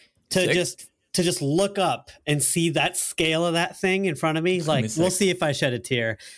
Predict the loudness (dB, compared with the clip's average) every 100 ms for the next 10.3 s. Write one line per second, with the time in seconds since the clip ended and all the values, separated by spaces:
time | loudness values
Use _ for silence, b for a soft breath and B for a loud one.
0 | B B B -2 0 2 0 0 0 2
1 | 0 -2 -2 -4 0 0 0 0 0 2
2 | 0 0 0 -2 0 -2 0 0 2 0
3 | -2 -2 0 0 0 0 0 0 0 -2
4 | -2 -4 -2 0 0 0 -4 -2 0 0
5 | -2 -2 0 -2 -2 -4 -4 -4 0 0
6 | 0 -4 0 0 0 -2 B B B 0
7 | 2 2 2 0 -2 -2 0 2 2 -2
8 | 0 0 2 2 0 0 -2 0 2 2
9 | 0 0 0 0 -2 -2 -6 -4 -6 -4
10 | -4 -4 -4